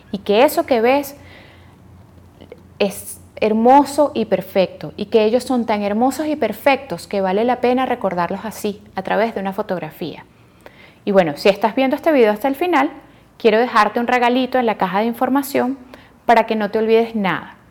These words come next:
Te preparé una pequeña cheat sheet, o bueno, aquí en Venezuela le decimos una chuleta, con estos conceptos desarrollados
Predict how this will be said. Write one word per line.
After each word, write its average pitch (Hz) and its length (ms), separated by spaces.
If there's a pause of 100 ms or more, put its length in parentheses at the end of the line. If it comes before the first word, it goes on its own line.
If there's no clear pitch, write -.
(420)
Te 220 100
preparé 214 380
una 233 140
pequeña 254 420
cheat 277 240
sheet, 359 380 (120)
o 202 360
bueno, 185 240 (180)
aquí 190 180
en 185 60
Venezuela 214 360
le 254 100
decimos 202 260
una 262 180
chuleta, 202 540 (1160)
con 190 280
estos 202 320
conceptos 277 840
desarrollados 220 1160